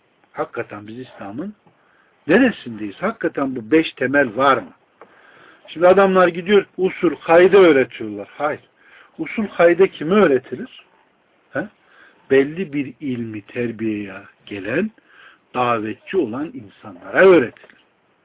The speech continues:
Şu topluma öğreteceğin bilmediği şeylerdir. Şimdi herkese kapasitesi, gücü nispetinde bir şeyler.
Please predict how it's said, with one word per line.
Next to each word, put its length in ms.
Şu 260
topluma 480
öğreteceğin 880
bilmediği 520
şeylerdir. 600
Şimdi 480
herkese 720
kapasitesi, 920
gücü 300
nispetinde 640
bir 100
şeyler. 380